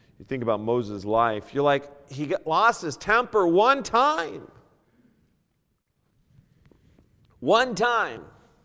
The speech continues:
Is it really that bad? Well, it was when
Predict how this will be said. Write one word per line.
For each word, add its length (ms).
Is 120
it 60
really 280
that 240
bad? 320
Well, 120
it 60
was 280
when 240